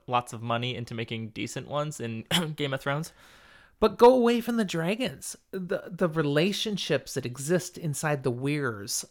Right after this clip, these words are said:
Speaker 2: in Pern. Uh, it's so appropriate in our culture today that this, I, I don't know why this doesn't exist yet.
Speaker 1: Hmm.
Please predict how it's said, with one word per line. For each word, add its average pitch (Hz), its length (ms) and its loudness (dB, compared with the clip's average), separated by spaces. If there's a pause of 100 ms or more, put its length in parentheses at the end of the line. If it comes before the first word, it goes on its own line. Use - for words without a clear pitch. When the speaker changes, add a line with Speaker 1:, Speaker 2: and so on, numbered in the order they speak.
Speaker 2:
in 147 200 -2
Pern. 139 460 -2 (240)
Uh, - 40 -20 (420)
it's - 220 2
so 175 480 10
appropriate 175 880 4 (100)
in 156 240 2
our 147 220 4
culture 190 520 0
today 143 640 -2 (380)
that 147 380 4
this, 226 480 6
I, 170 220 0
I 190 100 10
don't 226 140 4
know 185 80 8
why 156 280 6
this 180 220 4
doesn't 185 340 6
exist - 520 -2
yet. - 340 -14 (140)
Speaker 1:
Hmm. 127 140 -4